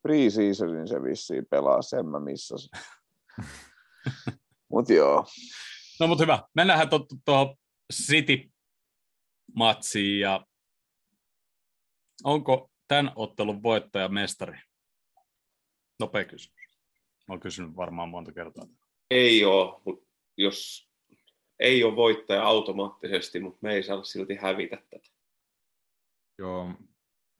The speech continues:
Speaker 4: vähän sama, että ei se tiet-, tietenkään niinku ratkea, kun on vielä niin paljon matseja kuitenkin ed-, edessä. Ihan matemaattisestikin niinku voi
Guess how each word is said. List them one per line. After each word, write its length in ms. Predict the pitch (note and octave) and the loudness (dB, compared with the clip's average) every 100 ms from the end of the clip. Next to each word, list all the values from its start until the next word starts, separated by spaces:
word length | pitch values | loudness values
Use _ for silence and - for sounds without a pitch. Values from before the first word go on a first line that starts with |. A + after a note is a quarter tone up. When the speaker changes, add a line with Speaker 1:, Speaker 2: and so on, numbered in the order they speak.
| _ _ - | _ _ -8
Speaker 4:
vähän 260 | G2 F2+ F2 | -4 -2 -4
sama, 300 | F#2 F#2+ F2 | -4 -4 -4
että 140 | F2+ | -4
ei 120 | F2+ | -8
se 100 | E2+ - | -10 -12
tiet-, 320 | G2 G2 F#2+ _ _ | -6 -4 -6 _ _
tietenkään 800 | A#2+ A#2 G#2 F#2 F2 F2+ F2 - | -6 -4 -4 -8 -8 -8 -8 -10
niinku 440 | F#2 E2+ - E2 - _ _ _ _ _ _ | -14 -16 -14 -18 -18 _ _ _ _ _ _
ratkea, 540 | G2 F#2 F2+ - F#2 E2 | -8 -6 -6 -10 -10 -10
kun 220 | - F2+ | -8 -10
on 100 | D#2+ | -10
vielä 160 | F2 F2 | -10 -8
niin 200 | F2+ E2+ | -8 -8
paljon 280 | E2+ E2+ | -10 -10
matseja 480 | E2 F2 F2 - D#2+ | -10 -10 -12 -14 -14
kuitenkin 580 | D#2+ E2+ E2 E2 D2 E2 | -14 -14 -14 -18 -14 -12
ed-, 200 | F#2+ G2 | -12 -12
edessä. 440 | G#2 F#2+ F2 - E2+ - _ _ | -12 -12 -12 -16 -18 -20 _ _
Ihan 200 | G2+ E2 | -16 -12
matemaattisestikin 1160 | F2 F2+ F2 E2+ E2+ - F2 F2+ - - _ D#2+ | -10 -10 -10 -12 -12 -14 -18 -18 -20 -20 _ -20
niinku 300 | D#2 D#2+ D#2+ E2 | -20 -20 -20 -14
voi 160 | E2 | -12